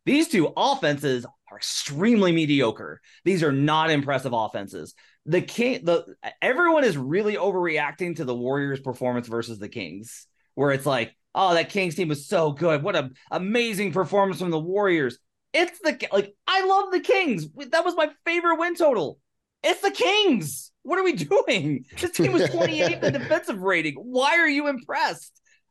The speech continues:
Speaker 1: The Warriors had the tenth best half-court offense in the N B A playoffs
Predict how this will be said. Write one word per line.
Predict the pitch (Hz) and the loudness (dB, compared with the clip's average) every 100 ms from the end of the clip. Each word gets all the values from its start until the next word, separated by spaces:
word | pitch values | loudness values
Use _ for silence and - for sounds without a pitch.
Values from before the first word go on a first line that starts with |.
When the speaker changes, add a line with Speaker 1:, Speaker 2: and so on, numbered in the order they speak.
| _ | _
Speaker 1:
The | 226 | -2
Warriors | 262 311 370 285 | 0 0 0 0
had | 269 | 0
the | 214 | -2
tenth | - 226 254 240 | -8 -10 -10 -6
best | 220 214 208 | -2 -2 -2
half-court | 180 190 196 - 185 170 | -4 -2 -4 -4 -4 -4
offense | 151 151 156 117 113 - | -6 -8 -4 -6 -6 -8
in | 160 196 | -6 -4
the | |
N | 196 185 | -4 -2
B | 170 160 | 0 0
A | 143 | -2
playoffs | 151 160 123 110 107 | 0 2 2 0 -6